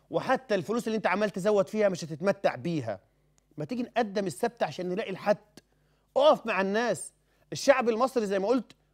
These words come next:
ما بينساش اللي وقف جنبه وما بينساش اللي ضحك عليه، مستحيل.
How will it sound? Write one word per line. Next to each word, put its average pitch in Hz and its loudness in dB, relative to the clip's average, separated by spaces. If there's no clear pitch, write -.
ما 185 4
بينساش 202 2
اللي 185 -2
وقف 262 6
جنبه 262 6
وما 240 0
بينساش 240 -2
اللي 254 4
ضحك 262 4
عليه، 226 4
مستحيل. 269 0